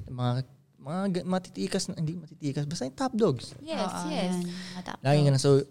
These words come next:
Speaker 1: mas natural yun siya dahil sa, sa, sa ano ng human beings, mga ano ng, kumbaga, dati pa lang,
Speaker 3: Ganun na.
Speaker 1: kasi kung, oo, kumbaga, kung sino yung alpha, doon na pupunta yung mga babae.
Speaker 3: Babae.
Speaker 2: Mm-mm.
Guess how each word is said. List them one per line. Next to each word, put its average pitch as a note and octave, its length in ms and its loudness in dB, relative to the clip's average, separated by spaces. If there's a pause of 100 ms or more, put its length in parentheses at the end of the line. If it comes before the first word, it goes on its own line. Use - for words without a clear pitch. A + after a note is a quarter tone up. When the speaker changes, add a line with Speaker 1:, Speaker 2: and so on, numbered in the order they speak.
(160)
Speaker 1:
mas D#3 220 -4
natural D#3+ 520 2
yun C3 180 4
siya B2 160 2
dahil B2 360 4 (380)
sa, - 260 -8
sa, - 300 0
sa - 160 0
ano D3 160 6
ng D3+ 360 8
human C#3 440 10
beings, A#2 680 6
mga A2 180 0
ano A#2 160 2
ng, A#2+ 180 2 (1700)
kumbaga, C#3 540 8 (340)
dati D3+ 400 4
pa D3 140 6
lang, A2+ 420 8 (760)
Speaker 3:
Ganun F#3+ 400 -6
na. F#3 80 -12 (180)
Speaker 1:
kasi G3 260 2
kung, A3+ 140 0
oo, A3+ 300 6
kumbaga, A#3 380 2 (260)
kung A3 100 0
sino D#4 240 0
yung C4+ 140 -2
alpha, D#3 600 8
doon G#3+ 200 4
na A3 60 0
pupunta G#3 400 6
yung G3 140 8
mga F3+ 180 6
babae. D3+ 420 4
Speaker 3:
Babae. A2 300 0
Speaker 2:
Mm-mm. F#3 360 -8